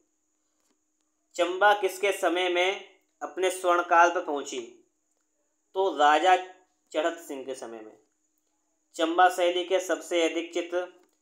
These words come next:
किस संग्रहालय में सुरक्षित हैं? तो भूरी सिंह संग्रहालय। कहाँ पड़ता है? चंबा में।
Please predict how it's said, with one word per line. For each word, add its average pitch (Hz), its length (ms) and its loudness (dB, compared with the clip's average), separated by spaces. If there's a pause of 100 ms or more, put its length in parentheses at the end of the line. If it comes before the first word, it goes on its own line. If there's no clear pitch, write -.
(300)
किस 185 200 -4
संग्रहालय 160 640 2
में 175 180 -2
सुरक्षित 165 500 -8
हैं? 175 480 -8 (340)
तो 175 100 0
भूरी 147 420 0
सिंह 175 240 -6
संग्रहालय। 147 560 -2 (680)
कहाँ 156 160 0
पड़ता 170 300 0
है? 180 140 2
चंबा 135 300 -4
में। 117 220 -14